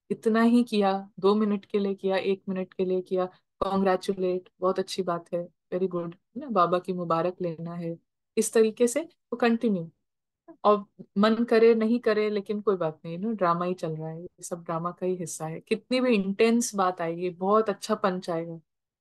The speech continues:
लेकिन उसमें यही है, punch को survive करने का जो तरीका है, वो यही है, ठीक है, ड्रामा है, cartoon शो है, कोई बात नहीं, है ना।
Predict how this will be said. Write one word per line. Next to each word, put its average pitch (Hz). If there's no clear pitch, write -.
लेकिन 202
उसमें 202
यही 214
है, 214
punch 202
को 208
survive 190
करने 190
का 190
जो 180
तरीका 165
है, 196
वो 175
यही 175
है, 170
ठीक -
है, 156
ड्रामा 165
है, 175
cartoon 165
शो 165
है, 165
कोई 165
बात 156
नहीं, 156
है -
ना। 233